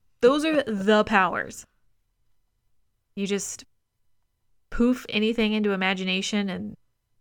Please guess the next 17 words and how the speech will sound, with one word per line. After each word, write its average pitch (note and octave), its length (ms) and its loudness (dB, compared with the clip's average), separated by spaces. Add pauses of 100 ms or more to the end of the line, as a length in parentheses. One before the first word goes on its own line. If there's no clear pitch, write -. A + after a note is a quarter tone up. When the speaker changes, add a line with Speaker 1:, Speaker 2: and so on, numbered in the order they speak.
(1300)
Speaker 1:
I - 140 -8
don't F3+ 100 -10
Speaker 2:
Yeah. F#3 140 -2 (100)
Speaker 1:
know." - 40 -18 (480)
Speaker 2:
That's, - 280 -8 (120)
that's, D3 300 -8 (160)
that's D#3 280 -10
what E3+ 80 -10
I'm D3 120 -10
saying. - 220 -8
Speaker 1:
That's - 160 -12
Speaker 2:
Those B2+ 160 -8
are C#3+ 40 -14
Speaker 1:
stupid. - 200 -12
Speaker 2:
the - 40 -12
powers. - 800 -10 (600)
<laughs> - 120 -8